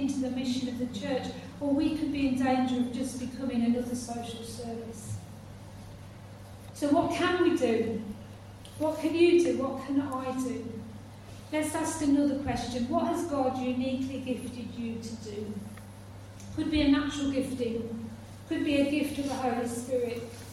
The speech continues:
It could be the story of your life, you know. The best people to reach out to people who are struggling with addiction and people who used to struggle with addiction have had their lives transformed by Jesus and can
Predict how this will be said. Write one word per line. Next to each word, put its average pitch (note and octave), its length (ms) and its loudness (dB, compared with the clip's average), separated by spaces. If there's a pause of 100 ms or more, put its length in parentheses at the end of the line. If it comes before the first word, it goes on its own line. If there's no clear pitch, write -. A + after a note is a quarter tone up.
(320)
It C#4 160 -6
could F4 160 2
be F4+ 120 4
the E4+ 120 4
story D#4 500 0
of C#4 120 0
your C#4 120 4
life, D4+ 440 0
you C#4 80 2
know. B3 320 2 (260)
The D#4 60 -6
best D#4+ 480 0
people D4 320 0
to - 140 -2 (120)
reach C#4 300 0
out C4+ 260 -2
to C4 120 -8 (100)
people C4+ 320 2
who A#3+ 140 2
are A#3+ 60 2
struggling C4 520 -2
with B3 140 2
addiction B3 540 -2
and G#3+ 180 2
people - 420 8 (320)
who B3+ 60 -2
used B3+ 480 4
to - 40 -4
struggle B3 380 -2
with A#3+ 160 0
addiction G#3+ 720 -4 (240)
have B3 100 -6
had B3+ 220 2
their B3 240 2
lives B3+ 300 4
transformed B3 500 -2
by A#3+ 140 2
Jesus A#3 480 -2
and G#3 100 -2
can - 140 -2